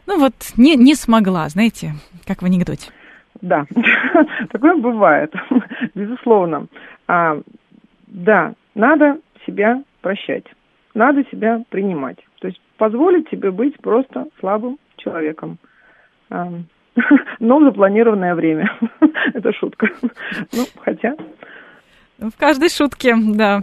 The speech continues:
Speaker 2: <laughs> Да, в каждой
Speaker 1: Но,
Speaker 2: шутке, <laughs> на самом
Speaker 1: может
Speaker 2: деле,
Speaker 1: быть,
Speaker 2: да.
Speaker 1: может быть, запланировать просто вот, э, наш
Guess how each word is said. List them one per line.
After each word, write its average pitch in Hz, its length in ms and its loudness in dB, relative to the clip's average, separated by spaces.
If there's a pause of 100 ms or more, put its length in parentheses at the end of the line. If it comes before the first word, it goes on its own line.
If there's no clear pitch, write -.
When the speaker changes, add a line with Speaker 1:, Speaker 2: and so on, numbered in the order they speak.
Speaker 2:
<laughs> 240 220 6
Да, 208 160 6
в 208 40 -6
каждой 262 360 4
Speaker 1:
Но, 269 200 4
Speaker 2:
шутке, 233 180 2
<laughs> - 0 -
на 240 100 4
самом 220 140 4
Speaker 1:
может 339 260 4
Speaker 2:
деле, 277 60 -2
Speaker 1:
быть, 320 180 0
Speaker 2:
да. 208 100 -2
Speaker 1:
может 269 320 2
быть, 277 180 0
запланировать 240 920 2
просто 214 560 0
вот, 202 280 -2
э, 190 560 2
наш 208 320 2